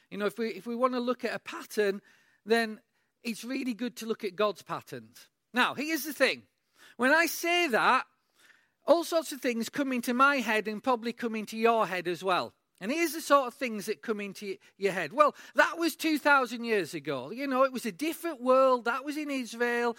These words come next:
That was in, uh, the ancient world. It's all different now. We've got modern technology. We've got modern things. We've got buildings. We, we've got all these amazing things. And people think differently now. People look at things differently now. You've gotta do church differently."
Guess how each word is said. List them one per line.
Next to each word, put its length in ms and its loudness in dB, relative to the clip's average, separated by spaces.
That 220 -2
was 180 -4
in, 320 -4
uh, 160 -2
the 160 0
ancient 520 -2
world. 520 4
It's 200 -8
all 280 4
different 600 -2
now. 400 2
We've 200 -2
got 160 -4
modern 380 0
technology. 720 0
We've 240 -4
got 220 0
modern 400 -2
things. 400 -2
We've 120 -6
got 220 -6
buildings. 580 0
We, 240 -2
we've 200 -4
got 180 4
all 400 4
these 280 -4
amazing 840 -2
things. 600 -2
And 340 4
people 260 -2
think 280 -4
differently 460 -6
now. 220 -4
People 400 -2
look 220 -4
at 120 -8
things 280 -4
differently 480 -8
now. 240 0
You've 260 -2
gotta 300 0
do 200 -2
church 560 -2
differently." 720 -10